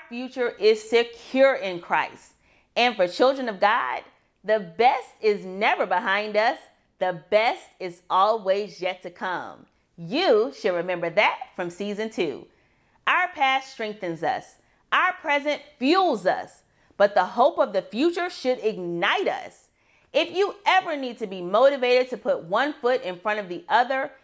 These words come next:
and to keep writing your story,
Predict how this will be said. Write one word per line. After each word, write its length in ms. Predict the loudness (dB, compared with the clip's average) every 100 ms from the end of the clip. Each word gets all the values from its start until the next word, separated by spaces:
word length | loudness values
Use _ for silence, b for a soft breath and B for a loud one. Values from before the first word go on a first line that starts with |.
| b -6
and 160 | -6
to 100 | -4
keep 280 | -6 -8 -10 -4
writing 460 | 0 0 0 -4
your 200 | -4 -4
story, 720 | -4 -2 2 4 2 0 -6